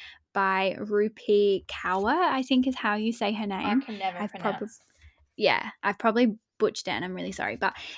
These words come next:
Speaker 1: if you are wanting, like, it's a pretty short book, and the poetry is pretty short as well. So if you're kind of just wanting to look at some poems that are just, like, super cute and nice, um, and she covers some pretty, like,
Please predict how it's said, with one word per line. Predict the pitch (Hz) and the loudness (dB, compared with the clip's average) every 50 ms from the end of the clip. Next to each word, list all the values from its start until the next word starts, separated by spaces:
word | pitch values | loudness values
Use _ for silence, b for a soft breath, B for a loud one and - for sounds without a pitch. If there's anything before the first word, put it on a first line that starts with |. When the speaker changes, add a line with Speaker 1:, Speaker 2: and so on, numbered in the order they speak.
| B B | B B
Speaker 1:
if | 240 240 | 2 4
you | 254 240 233 233 | 4 6 6 6
are | 226 | 6
wanting, | 202 214 208 214 226 226 233 | 4 2 2 2 2 0 0
like, | 226 226 - | 0 -2 -2
it's | 233 - | -2 -4
a | 247 233 - _ _ - | -4 -4 -4 _ _ -6
pretty | - 285 311 392 466 | 0 2 4 4 4
short | - - - - 226 190 - - | 2 0 0 2 0 0 -2 -4
book, | 202 - - | -6 -4 -4
and | 208 208 | -4 -4
the | 208 | -6
poetry | 220 - - 214 202 202 214 - - 302 294 | -6 -4 -2 0 0 0 0 -4 -4 -2 -2
is | 285 262 | -2 -2
pretty | - - 226 208 196 | -2 0 0 0 0
short | 196 - - 180 - - | 0 -2 -4 -4 -4 -4
as | 202 - | -4 -2
well. | - - 202 | -4 -4 -4
So | - - | -6 -8
if | 208 - - | -6 -4 -4
you're | 196 - | -6 -6
kind | - - 196 190 190 196 | -6 -4 -4 -2 -2 -2
of | 214 226 | -4 -4
just | 226 254 233 - | -4 -6 -8 -8
wanting | 208 196 196 202 196 196 190 196 196 b b b b b | -6 -6 -6 -4 -6 -6 -8 -8 -10 b b b b b
to | - 220 | 0 0
look | 208 202 190 202 190 - - - _ - | 0 2 0 -2 -4 -4 -8 -10 _ -4
at | 202 - - | -4 -4 -4
some | - 220 202 | -4 -6 -6
poems | 190 - - 190 190 185 190 185 190 190 - | -6 -2 0 0 0 0 -2 -4 -6 -6 -6
that | - 190 185 | -6 -6 -6
are | 185 | -6
just, | 190 - 196 190 - | -8 -8 -8 -6 -6
like, | 202 214 - | -6 -6 -6
super | - - 302 311 311 - 302 | -6 -2 -2 -2 -2 -2 -6
cute | 269 - - - 220 220 202 - | -6 -6 -4 0 2 2 2 0
and | - 190 190 190 190 185 - - - - | 0 -4 -4 -4 -6 -4 -6 -8 -8 -8
nice, | - 202 202 190 185 180 170 165 190 247 285 285 - - - B B B B B B B | -10 -8 -6 -4 -4 -4 -4 -4 -2 -2 -2 -2 -4 -8 -12 B B B B B B B
um, | 202 196 190 - 185 190 208 - _ - | -2 -2 -2 -2 -4 -6 -8 -10 _ 2
and | - 269 262 262 254 B B B B | 4 6 6 6 4 B B B B
she | - - 285 - | -4 -4 -4 -2
covers | - - 254 247 247 294 339 381 - | -2 0 0 0 2 0 -2 -2 -4
some | - - - 392 381 - | -8 -8 -8 -8 -8 -8
pretty, | - - 247 220 220 214 208 208 196 190 - - _ _ - | -6 -2 0 0 2 0 0 -4 -6 -6 -8 -12 _ _ -6
like, | 214 208 185 185 - - | -4 -4 -4 -4 -6 -10